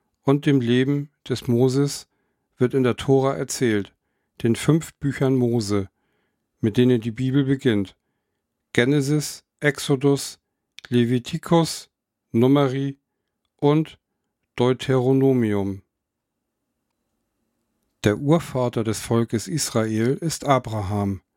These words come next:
ein Hirte, der auf Gottes Befehl mit seiner Sippe aus Mesopotamien ins Land Kanaan zieht, das zukünftige heilige Land. Doch Abrahams Erben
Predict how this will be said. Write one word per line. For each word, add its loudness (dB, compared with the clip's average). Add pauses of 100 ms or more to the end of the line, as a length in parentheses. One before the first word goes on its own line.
(440)
ein 0
Hirte, 2
der -6
auf -12
Gottes -2
Befehl 0
mit -4
seiner 0
Sippe 0
aus -8
Mesopotamien 0
ins -8
Land -2
Kanaan -2
zieht, -8 (800)
das -2
zukünftige 0
heilige 0
Land. 0 (1000)
Doch -2
Abrahams 0
Erben 0